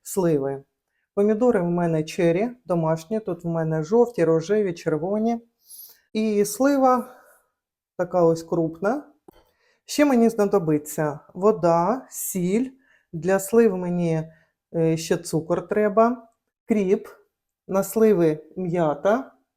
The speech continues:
хрін, листя хрону, листя чорної смородини, листя вишні, лавровий лист, гвоздика, перець духмяний, перець чорний горошком,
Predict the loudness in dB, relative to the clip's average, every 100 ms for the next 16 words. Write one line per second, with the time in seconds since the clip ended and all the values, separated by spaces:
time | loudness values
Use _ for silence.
0 | _ _ _ -6 0 2 2 0 -6 -4
1 | 0 0 2 -2 0 0 2 0 -2 -4
2 | -8 _ _ -2 0 0 -2 -6 0 0
3 | 0 -2 -4 -6 -6 -6 -4 -2 -2 -2
4 | -2 -2 -4 -4 -4 -2 -4 -6 -8 -6
5 | -6 -10 -20 _ 4 6 6 4 2 0
6 | 0 -2 -4 -12 _ _ _ _ _ _
7 | _ _ _ -4 2 2 2 0 0 0
8 | -4 -6 -16 _ _ _ _ 4 6 4
9 | 0 -4 -2 0 0 0 -4 -2 0 2
10 | 2 -2 -4 0 0 0 -2 -2 0 0
11 | -2 -4 -4 -4